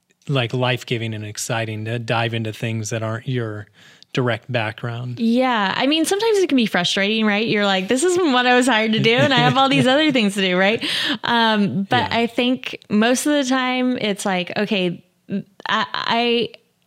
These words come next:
Speaker 2: I like to be a person of, of range, you know? I
Speaker 1: Yeah.
Speaker 2: don't wanna just be stuck doing one thing. If I had to just do my job every single day, I'd be like, "Okay, well, this is getting kind of boring," right?
Speaker 1: Yeah, yeah.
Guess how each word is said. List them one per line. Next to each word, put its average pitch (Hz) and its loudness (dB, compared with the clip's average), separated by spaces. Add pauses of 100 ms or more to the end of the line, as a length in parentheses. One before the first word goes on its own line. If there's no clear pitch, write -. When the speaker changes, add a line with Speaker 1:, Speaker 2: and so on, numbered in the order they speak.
(180)
Speaker 2:
I 226 0
like 208 0
to 233 -2
be 208 0
a 196 0
person 196 -2
of, 175 -4
of 180 0
range, 180 0
you 233 0
know? 208 2
I 208 2
Speaker 1:
Yeah. 226 2
Speaker 2:
don't 208 0
wanna 196 2
just 185 -2
be 180 -2
stuck 190 -4
doing 175 0 (400)
one 190 2
thing. 175 0
If 180 -4
I 202 2
had 202 0
to 196 0
just 185 -2
do 208 0
my 190 2
job 175 0
every 196 2
single 196 0
day, 175 2
I'd 170 0
be 175 2
like, 165 0
"Okay, 196 0
well, 175 0
this 202 -2
is 202 0
getting 175 0
kind 180 0
of 165 0
boring," 160 -2
right? 180 0
Speaker 1:
Yeah, 139 2
yeah. 143 0